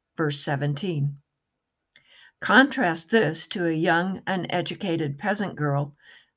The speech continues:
who took Gabriel at his word and accepted the impossible as possible. Every day, we have the same choices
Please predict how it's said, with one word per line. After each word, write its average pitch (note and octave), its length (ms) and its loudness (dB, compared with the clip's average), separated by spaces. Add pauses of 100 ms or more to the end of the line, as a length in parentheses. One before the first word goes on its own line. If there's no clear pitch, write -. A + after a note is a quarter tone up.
who G#3+ 120 2
took F3 320 -2
Gabriel E3 760 -2
at E3+ 160 -2
his F3 220 -6
word D3+ 420 -4
and E3 180 -2
accepted F3 560 -4
the D#3+ 200 -4
impossible D3 880 -4 (360)
as E3 220 -4
possible. C#3+ 720 -6 (1200)
Every A3 300 2
day, E3 420 -2
we G3+ 220 0
have G3 200 0
the D#3 80 -8
same F#3 440 -4
choices E3+ 680 -6